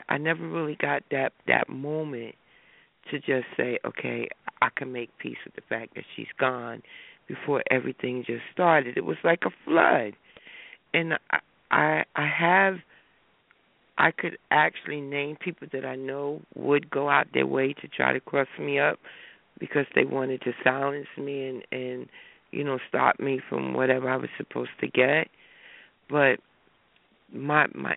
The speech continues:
inner circle, my immediate family under my roof just didn't get it 'cause they did not believe. But now everything is tied up, and they're still looking at me for answers. I was like, "I gave you the answers a long time ago."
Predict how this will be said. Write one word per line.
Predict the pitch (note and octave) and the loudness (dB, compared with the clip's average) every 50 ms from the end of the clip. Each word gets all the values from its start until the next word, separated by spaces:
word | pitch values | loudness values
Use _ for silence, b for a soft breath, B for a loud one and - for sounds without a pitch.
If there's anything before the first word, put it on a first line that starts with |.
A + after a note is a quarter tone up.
| - | -4
inner | - F3+ F3+ E3+ E3 D#3 - - | -4 -4 -4 -4 -6 -10 -8 -6
circle, | - B2 B2 - - - - - - - b b b b b _ | -4 -4 -4 -6 -8 -10 -10 -10 -10 -14 b b b b b _
my | - - B2+ | -6 -4 -4
immediate | C3+ C3+ C#3+ D3+ D#3+ D#3+ D#3+ D3 - - - | -2 -2 -4 -4 -4 -2 -4 -6 -6 -6 -4
family | - C3+ C3+ C3 C3 B2+ - - | -4 -4 -2 -2 -4 -4 -4 -4
under | - C#3 C#3+ C#3+ C#3 | -4 -4 -2 -2 -2
my | B2+ C3 B2+ B2 | -4 -4 -4 -4
roof | B2 A#2+ A#2+ B2+ B2+ B2+ A#2+ B B B B B B B _ _ - | -4 -4 -2 -2 -2 -4 -4 B B B B B B B _ _ 0
just | - C#3+ C#3 C3 - - - | 2 2 2 2 -2 -4 -2
didn't | - A#2+ - - - C3 | -2 -2 -2 -4 -6 0
get | B2+ D#3 D#3 D#3+ D3 | 2 2 2 2 0
it | - - | 0 -2
'cause | - - A#2+ - - | -2 -4 -4 -6 -2
they | - A#2+ A#2+ | -2 -2 0
did | A#2 A2+ A2+ - - | -2 -4 -8 -6 -2
not | A2+ A2 - - _ | 0 0 0 -2 _
believe. | - - C3+ D3 D#3+ F3+ D#3+ B2 A2 - - _ B B B B B B B B B _ - | -2 0 0 2 2 0 -2 -4 -6 -10 -14 _ B B B B B B B B B _ -2
But | B2 - - | -2 0 0
now | - C#3 C#3+ D3+ D#3+ E3+ F3+ E3 C#3 - - _ | -2 2 4 6 6 6 6 4 2 -2 -4 _
everything | - C#3 D#3 E3+ F#3 G#3 G#3+ G3+ - - D#3+ C#3+ C#3+ C3+ C3 | 0 2 2 2 2 0 -2 -4 -2 -2 -2 -2 -2 -4 -6
is | B2 A#2 - - | -8 -10 -8 -2
tied | - A#2+ A2+ A2 A2 A2+ A2+ | 0 2 2 4 2 2 0
up, | A#2 A#2 A#2+ B2+ - b b b b b b b b b b b b _ _ | 0 0 -2 -4 -6 b b b b b b b b b b b b _ _
and | - D#3 D#3+ D3 | 0 0 0 0
they're | D#3 D#3 - - | -2 -2 -4 -2
still | - - E3+ E3 | 0 2 2 4
looking | E3 E3 E3 - - D3 C#3+ C3+ | 2 2 0 -2 -4 -2 -2 -2
at | C3+ - - | -2 -2 -4
me | - E3 F3+ F3+ E3 | -2 -2 -2 -2 -2
for | - - - - | -2 -4 -2 -2
answers. | - G3 A3 B3 A#3 G3+ - - A#2+ A#2 A2 - - B B B B B B B | -2 -2 -2 -2 -4 -6 -6 -6 -6 -6 -6 -10 -14 B B B B B B B
I | - - | 0 0
was | D#3+ F3 | 2 4
like, | F#3 F3 E3+ | 4 4 6
"I | D#3 E3 | 4 4
gave | E3+ - F#3 F#3+ F#3+ | 4 2 2 2 0
you | G3 | -2
the | G3 - - - | -4 -6 -8 -6
answers | F#3+ F#3 F#3 - - F#3+ F3+ | -8 -8 -8 -10 -12 -12 -10
a | F3+ | -8
long | F#2+ F#3+ F#3 F#3+ F#3+ F#3 | -6 -6 -6 -6 -8 -8
time | - - - - - - - | -8 -6 -6 -4 -4 -6 -6
ago." | C3+ - A#2+ A2+ A2 B | -2 -2 -2 -2 -2 B